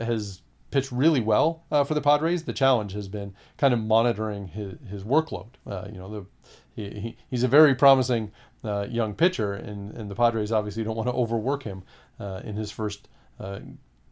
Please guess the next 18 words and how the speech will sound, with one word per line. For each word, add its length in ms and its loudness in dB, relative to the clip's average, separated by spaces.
kick 180 -2
at 140 -2
the 80 -6
major 300 -6
leagues. 340 -6
And 200 -10
so 280 0
right 180 4
now, 160 8
Weathers 340 4
is 60 -8
four 260 2
and 100 -2
two. 240 -6
He's 180 -6
saved 300 2
a 60 0
game, 300 -8